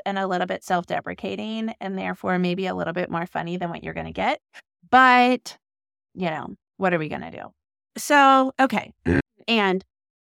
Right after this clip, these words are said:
we won't be here very long because of my voice. I don't know why I always tell you that. It's like a warning for a short episode, but your thing tells you how long the episode is. So I should stop telling you if it's gonna be long or short 'cause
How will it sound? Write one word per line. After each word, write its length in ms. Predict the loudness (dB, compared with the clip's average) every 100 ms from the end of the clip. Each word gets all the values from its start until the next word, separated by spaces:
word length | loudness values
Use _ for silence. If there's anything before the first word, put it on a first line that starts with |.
| -6
we 120 | 0
won't 180 | 2 2
be 120 | 0
here 100 | -2
very 240 | -2 -4 -4
long 260 | -4 -6
because 720 | -10 -8 -4 -4 -6 -12 -20 _ _
of 340 | -4 -4 -6 -14 _ -10
my 200 | -10 -10
voice. 400 | -12 -16 -20 _ _ _ -4
I 80 | -2
don't 100 | 0
know 80 | 2
why 200 | 4 4
I 20 |
always 200 | 2 -2
tell 160 | -2
you 300 | -2 -2 -4 -4
that. 280 | -4 -4
It's 140 | -4 -4
like 100 | 0
a 100 | 0
warning 460 | 2 2 0 -4
for 140 | -8 -8
a 100 | -8
short 460 | -6 -4 -4 -6 _ _ _ _ -2
episode, 680 | -2 0 -4 -2 -2 -4 -6
but 160 | -6
your 340 | -4 -4 -2 -4
thing 300 | -2 -4 -2
tells 300 | -4 -4 -6
you 540 | -10 -8 -6 -8 -10 -14
how 360 | -8 -2 -2 -4
long 680 | -6 -4 -4 -4 -4 -6
the 120 | -4
episode 420 | -6 -8 -10 -12 -10
is. 360 | -10 -8 -10 -8
So 160 | -6 -2
I 240 | -2 -2
should 240 | -6 -10
stop 260 | -8 -8 -6
telling 300 | -8 -10 -10
you 160 | -12 -12
if 140 | -12
it's 120 | -12
gonna 200 | -12 -10
be 100 | -10
long 220 | -12 -12 -14
or 80 | -16
short 260 | -14 -14 -12
'cause 240 | -12